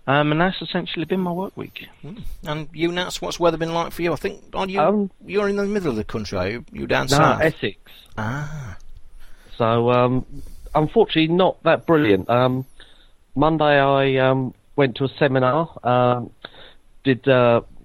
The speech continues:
Speaker 3: went to a couple on, one was on, um, disaster recovery,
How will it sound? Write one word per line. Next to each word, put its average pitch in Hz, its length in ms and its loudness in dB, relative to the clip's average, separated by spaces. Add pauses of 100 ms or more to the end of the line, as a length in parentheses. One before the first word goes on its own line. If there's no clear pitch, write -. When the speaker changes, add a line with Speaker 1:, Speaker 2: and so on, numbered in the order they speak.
(140)
Speaker 3:
went 135 200 0
to 131 80 -2
a 127 40 0
couple 135 340 0
on, 123 140 2
one 139 240 2
was 120 160 -2
on, 123 260 2
um, 117 360 2
disaster 123 480 0
recovery, 120 800 2